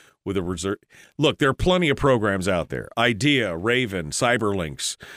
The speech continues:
um, your own programs that you build yourself. They're all available out there. We just need to stop doing the same thing that we've been doing and expecting it's going to get better.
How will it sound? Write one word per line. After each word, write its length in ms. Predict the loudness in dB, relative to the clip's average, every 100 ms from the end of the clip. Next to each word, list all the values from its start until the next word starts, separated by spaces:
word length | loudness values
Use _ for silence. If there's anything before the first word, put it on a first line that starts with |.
| -20 _
um, 320 | 0 2 2
your 220 | 0 2 4
own 380 | 4 2 -2
programs 600 | 0 4 4 4 2 2
that 80 | -2
you 120 | -4
build 260 | 0 0 2
yourself. 480 | -2 0 0 0 0
They're 160 | 0
all 340 | 2 4 4 2
available 500 | 2 2 2 0 0
out 280 | 0 0 -2
there. 160 | -6 -8 -16 -8 0
We 100 | 2
just 200 | 2 2
need 160 | 0
to 80 | 0
stop 500 | -2 0 0 0 -2 -6 2
doing 400 | 4 4 2 -2
the 100 | -2
same 460 | 0 0 0 -2
thing 320 | 0 2 2
that 100 | 0
we've 220 | 0 -2 0
been 240 | 0 0
doing 340 | -2 -2 -4 -4
and 120 | -4
expecting 560 | -4 -2 -2 -2 -2 -4
it's 120 | -4
going 260 | -2 -2
to 80 | -2
get 180 | -2 -4
better. 360 | -6 -10 -14